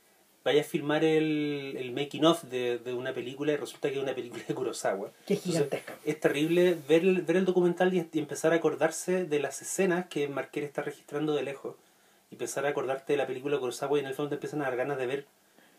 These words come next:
Speaker 1: la película de Kurosawa y dejar de ver la, el
Speaker 2: <laughs>
Speaker 1: documental de Marker, que en realidad no tiene mucho, mm, no tiene mucha carne porque Marker tomó dos opciones que son muy raras. No sé si son opciones, a lo mejor es con lo que le tocó, pero primero no habló nunca con Kurosawa, lo filma de lejos.
Speaker 2: Sí.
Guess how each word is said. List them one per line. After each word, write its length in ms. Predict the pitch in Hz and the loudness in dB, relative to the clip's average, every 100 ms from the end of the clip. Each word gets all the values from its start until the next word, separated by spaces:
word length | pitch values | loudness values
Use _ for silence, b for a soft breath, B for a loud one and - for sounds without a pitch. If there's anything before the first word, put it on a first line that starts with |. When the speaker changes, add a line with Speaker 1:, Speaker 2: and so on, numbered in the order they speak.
| b | b
Speaker 1:
la 220 | - 117 110 | -6 -4 -2
película 400 | 107 113 165 131 | -4 -2 2 4
de 80 | 117 | 2
Kurosawa 480 | 107 101 113 113 | 0 -2 -2 0
y 20 | 120 | 0
dejar 240 | 110 120 | -2 -2
de 80 | 120 | -2
ver 160 | 120 127 | -4 -2
la, 220 | 127 131 | 0 0
el 200 | 123 117 | 0 0
Speaker 2:
<laughs> 0 | |
Speaker 1:
documental 460 | - - 131 131 127 | -2 0 -2 0 0
de 60 | |
Marker, 260 | 123 - 156 | 0 0 -4
que 100 | - | -4
en 40 | 135 | -6
realidad 280 | 123 123 | -4 0
no 100 | 151 | 2
tiene 180 | 160 160 | 4 4
mucho, 680 | 170 175 - 175 170 170 165 | 4 2 2 2 4 4 2
mm, 200 | 160 156 151 - b b b b b b b | 2 -2 -6 -12 b b b b b b b
no 60 | 135 | -2
tiene 160 | 156 | 4
mucha 200 | 180 180 | 4 6
carne 220 | 180 185 202 | 4 6 4
porque 220 | 190 170 | 2 4
Marker 340 | 165 160 190 | 4 4 -2
tomó 280 | - 190 185 | 2 4 6
dos 120 | 190 | 4
opciones 300 | 190 - 214 214 | 2 4 2 2
que 40 | |
son 140 | - 190 | 0 2
muy 140 | 202 | 4
raras. 220 | 202 202 | 8 8
No 80 | 160 | 6
sé 160 | 147 180 | 2 0
si 80 | |
son 140 | - 208 | 2 0
opciones, 460 | - - 165 135 | 0 0 0 0
a 60 | 117 | -2
lo 80 | 120 | -4
mejor 200 | 113 139 | -4 -8
es 60 | 139 | -6
con 280 | 139 131 | -6 -6
lo 80 | 127 | -8
que 80 | 117 | -6
le 80 | 117 | -4
tocó, 280 | 107 151 120 | 0 2 2
pero 300 | 110 110 110 b b b b b | 2 0 -2 b b b b b
primero 320 | 123 151 190 | -2 2 4
no 80 | 202 | 4
habló 180 | 170 180 | 6 6
nunca 260 | 196 190 | 6 4
con 100 | 120 | 0
Kurosawa, 400 | - - - 104 | -6 -8 -6 -6
lo 60 | 117 | -6
filma 260 | - 147 139 | -8 -6 -2
de 60 | |
lejos. 260 | 123 117 - - | -2 -2 -6 -20
Speaker 2:
Sí. 180 | - 208 | -6 -6